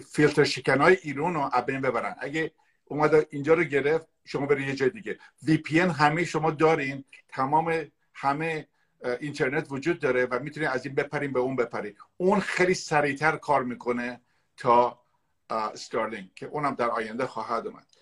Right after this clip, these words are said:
این یکی. دوم اینه که همین کاری که پیشنهاد شده بود و من با خیلیاش نشستم صحبت کردم،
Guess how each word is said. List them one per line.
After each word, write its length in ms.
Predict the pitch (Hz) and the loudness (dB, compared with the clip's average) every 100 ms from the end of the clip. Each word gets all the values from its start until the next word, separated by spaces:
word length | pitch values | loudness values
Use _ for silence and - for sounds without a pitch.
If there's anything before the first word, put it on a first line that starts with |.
| _ - | _ -4
این 200 | 196 190 | 2 4
یکی. 380 | 185 - - _ - - - - | 4 2 -20 _ -20 -20 -20 2
دوم 400 | 151 151 196 208 | 4 6 4 2
اینه 200 | 196 175 | 0 -2
که 320 | - 165 165 _ _ _ _ _ - | 0 0 0 _ _ _ _ _ -2
همین 200 | 143 175 | -2 2
کاری 200 | 165 151 | 0 0
که 240 | 160 156 _ _ | -4 -6 _ _
پیشنهاد 360 | 147 139 139 143 | -12 -2 0 0
شده 240 | 147 143 | -2 -4
بود 200 | 143 139 | -4 -2
و 180 | 143 139 | 0 0
من 160 | 131 127 | 0 2
با 140 | 120 | 0
خیلیاش 400 | - 131 127 131 | 0 -2 -2 -4
نشستم 380 | 127 139 123 131 | -4 -2 -2 -4
صحبت 360 | - 123 123 - | -4 0 0 0
کردم، 360 | 123 131 135 | -4 -4 -8